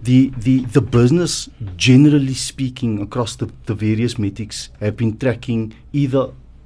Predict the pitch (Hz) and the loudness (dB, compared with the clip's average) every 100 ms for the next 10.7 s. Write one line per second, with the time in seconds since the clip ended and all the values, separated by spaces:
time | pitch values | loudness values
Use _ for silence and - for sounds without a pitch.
0 | - 139 147 160 185 - 113 98 104 120 | -4 0 0 0 -4 -2 -2 0 2 4
1 | 127 113 - - 113 120 92 98 107 104 | 4 0 -2 -6 -6 -8 -6 -4 -6 -6
2 | - - - - - - - - - - | -12 -14 -16 -20 -20 -20 -20 -20 -14 -2
3 | 143 127 127 127 127 - 139 127 131 127 | 2 6 6 2 -2 -2 2 4 2 -2
4 | - - - - 127 135 160 180 208 185 | -8 -20 -20 -6 0 2 2 0 0 -2
5 | 156 - 151 143 135 135 - 127 131 127 | -2 -2 0 2 0 -2 -2 -4 0 0
6 | 123 - 135 127 120 107 - 117 110 - | 0 -2 -2 0 -2 -4 -4 -6 -6 -12
7 | - - - 131 120 107 95 85 95 - | -16 -20 -4 -2 0 -2 -2 -6 -6 -6
8 | - - - - - - - - 107 107 | -10 -20 -20 -20 -20 -20 -10 -2 2 2
9 | 110 107 113 113 - 107 - 101 104 104 | 2 0 2 -2 -4 -8 -4 -4 -4 -6
10 | - 95 95 - 92 90 | -6 -6 -6 -8 -10 -12